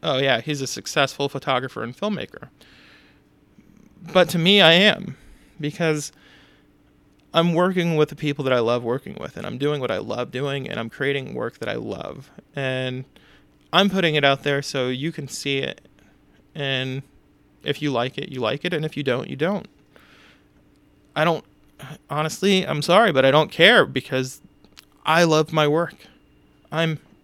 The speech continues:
so happy with what I put out, and I'm always willing to learn new things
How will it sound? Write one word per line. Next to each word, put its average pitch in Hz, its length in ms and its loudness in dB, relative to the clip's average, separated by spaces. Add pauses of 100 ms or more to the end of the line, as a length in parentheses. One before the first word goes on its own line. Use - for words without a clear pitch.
so 170 320 -4
happy 147 300 -4
with 135 120 -8
what 139 120 -2
I 131 80 0
put 127 180 -6
out, 123 240 -2 (360)
and 165 120 -2
I'm - 120 -2
always 170 320 6
willing 160 360 2
to 147 320 2
learn 151 300 0
new 151 120 -2
things 156 640 -2